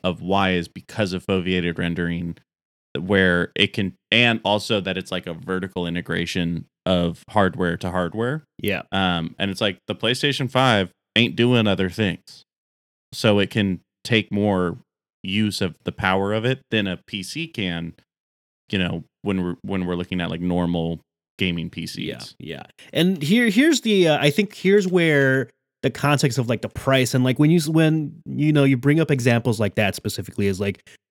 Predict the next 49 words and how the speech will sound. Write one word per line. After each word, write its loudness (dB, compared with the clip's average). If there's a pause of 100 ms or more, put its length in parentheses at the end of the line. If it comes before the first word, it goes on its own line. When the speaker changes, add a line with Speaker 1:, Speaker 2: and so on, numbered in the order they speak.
(160)
Speaker 2:
where 6
the 0
price 4
starts 0
coming 2
into 0
context 0
a -2
little 0
bit -6
more, -8
right? 2
Because 2 (320)
Speaker 1:
Yeah. 4
Speaker 2:
if 2
you 6
wanna 4
p-, -16
buy 4
a, 4
uh, 2
P 0
S 0
V -2
R, 0 (500)
uh, 0
I 4
mean, 4
uh, 0 (120)
uh, -2
H 2
T -2
C 0
Vive -2
right 2
now, -2
let's -4
look 0
at -8
the, 0
the 0
website. -2 (580)
Speaker 1:
I 0
think 4
it's 0
twelve 2
hundred 2
bucks, -2
right? -4